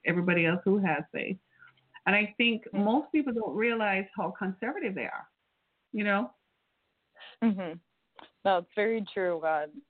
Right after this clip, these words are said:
Speaker 2: uh, Gina Barr, who is a very, um, well-known conservative, uh, in Michigan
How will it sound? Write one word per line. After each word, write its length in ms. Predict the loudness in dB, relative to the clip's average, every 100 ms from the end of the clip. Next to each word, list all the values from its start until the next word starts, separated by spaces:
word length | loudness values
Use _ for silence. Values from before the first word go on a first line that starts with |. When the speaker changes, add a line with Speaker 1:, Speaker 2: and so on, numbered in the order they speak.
| _ 0
Speaker 2:
uh, 160 | 0 0 -8 _ _ _ _ _ -8
Gina 200 | -4 -2
Barr, 260 | 0 0 0
who 120 | -4
is 100 | -6
a 140 | -6 -8 -6
very, 380 | -4 -4 -6 -8
um, 420 | -6 -6 -8 -14 -20 _ _ _ _ -18 -18 -4
well-known 480 | 0 0 0 -6 -8
conservative, 800 | -12 -6 -6 -4 -4 -4 -6 -8 _ _ _
uh, 460 | -6 -6 -8 -12 -14 -18 _ _ -6
in 180 | -4
Michigan 540 | -2 -2 -2 -2 -2